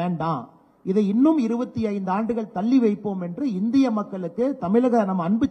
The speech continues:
சொந்தங்களுக்கு அன்னைக்கு ஆதரவாக இருந்தது அடல் பிகாரி வாஜ்பாய் அவர்கள் இரண்டாயிரத்துல. அன்னைக்கு நம்முடைய ஆட்சி செய்யல, இருபத்தி ஐந்து ஆண்டுகள் தள்ளி போட்டு அதான் இரண்டாயிரத்தி இருபத்தாறுல முடிவுக்கு வருது.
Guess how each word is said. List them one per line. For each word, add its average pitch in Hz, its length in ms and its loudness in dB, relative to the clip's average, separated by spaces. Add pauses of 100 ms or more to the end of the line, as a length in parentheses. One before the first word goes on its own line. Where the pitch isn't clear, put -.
சொந்தங்களுக்கு 190 560 -4 (600)
அன்னைக்கு 277 380 4 (160)
ஆதரவாக 254 460 6
இருந்தது 233 280 -4
அடல் 220 200 -6
பிகாரி 214 320 0
வாஜ்பாய் 180 360 -4
அவர்கள் 151 300 -6
இரண்டாயிரத்துல. 202 580 0 (580)
அன்னைக்கு 254 320 -2
நம்முடைய 277 320 0
ஆட்சி - 260 -6
செய்யல, 254 280 2 (520)
இருபத்தி 285 480 6
ஐந்து 233 200 0
ஆண்டுகள் 240 340 -2
தள்ளி 226 260 0
போட்டு 220 240 -2
அதான் 254 240 -2
இரண்டாயிரத்தி 247 540 -2
இருபத்தாறுல 254 540 0
முடிவுக்கு 233 360 -2
வருது. 165 200 -4